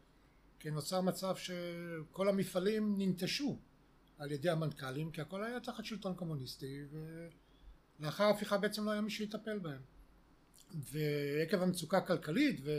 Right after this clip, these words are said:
וחוסר היכולת הארגונית במדינות האלה, אה, האמריקאים, אה, החליטו להעניק מענקים של בין, אה, עשר לחמש עשרה מיליארד דולר לכל מדינה, ולהתחיל לשקם אותם. ואז בעקבות הקשרים שהיה, התחלתי, אה,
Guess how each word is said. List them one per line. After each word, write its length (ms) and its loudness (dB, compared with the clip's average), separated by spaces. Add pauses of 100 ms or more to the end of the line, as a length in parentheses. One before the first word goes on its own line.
(760)
וחוסר 440 2
היכולת 460 2
הארגונית 520 2
במדינות 500 -2
האלה, 340 -6 (720)
אה, 60 -8 (240)
האמריקאים, 720 4
אה, 160 4
החליטו 340 0
להעניק 360 2
מענקים 600 0
של 180 -6
בין, 340 -2
אה, 220 -4 (560)
עשר 240 2
לחמש 320 2
עשרה 220 -2
מיליארד 460 2
דולר 240 2
לכל 220 -4
מדינה, 480 0 (600)
ולהתחיל 320 0
לשקם 360 0
אותם. 240 -8 (760)
ואז 220 -2
בעקבות 280 0
הקשרים 400 -2
שהיה, 440 0
התחלתי, 680 0
אה, 40 2